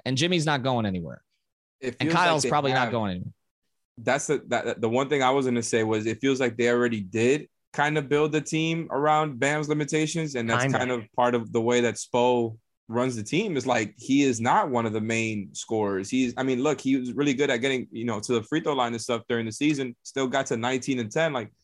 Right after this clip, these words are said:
Speaker 2: pretty gaudy averages compared to a Draymond. You know, he's a lot more athletic than him. Other than that, like,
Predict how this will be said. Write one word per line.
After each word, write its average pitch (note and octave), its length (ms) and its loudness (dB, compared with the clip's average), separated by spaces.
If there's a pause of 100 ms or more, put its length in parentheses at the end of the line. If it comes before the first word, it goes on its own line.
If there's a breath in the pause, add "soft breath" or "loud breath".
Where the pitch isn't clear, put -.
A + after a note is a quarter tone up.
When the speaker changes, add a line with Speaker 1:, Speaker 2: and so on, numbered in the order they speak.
(300)
Speaker 2:
pretty C3+ 180 2
gaudy B2 380 4
averages B2+ 380 2
compared A2+ 320 -2
to A2 120 -4
a G#2+ 40 -2
Draymond. A2+ 640 0
You A#2+ 100 -6
know, A2+ 120 -2
he's A#2 120 0
a A#2 60 -2
lot B2 160 2
more A#2+ 160 0
athletic B2 420 -2
than G#2+ 140 -6
him. G#2+ 240 -10 (440)
Other D#3+ 220 2
than C#3+ 200 0
that, C#3 320 4
like, A#2 340 0